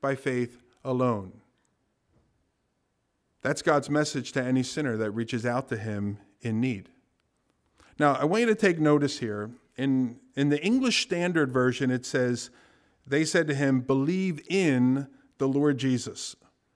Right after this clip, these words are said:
That one small word there, that word "in," is a significant word. Now, other versions use a different word. The King James, the New King James, the I S V,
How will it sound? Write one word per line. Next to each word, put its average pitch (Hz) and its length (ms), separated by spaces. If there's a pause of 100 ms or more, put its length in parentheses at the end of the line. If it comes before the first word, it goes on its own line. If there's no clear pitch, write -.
(560)
That 170 180
one 214 240
small 226 400
word 180 340
there, 120 200
that 135 240
word 147 240
"in," 156 260
is 135 160
a 143 80
significant 151 680
word. 127 280
Now, 123 120
other 185 260
versions 165 600
use 151 200
a 151 60
different 139 320
word. 143 280 (500)
The 139 80
King 170 260
James, 143 380
the 135 80
New 151 160
King 147 280
James, 120 360
the 123 120
I 147 200
S 143 240
V, 139 280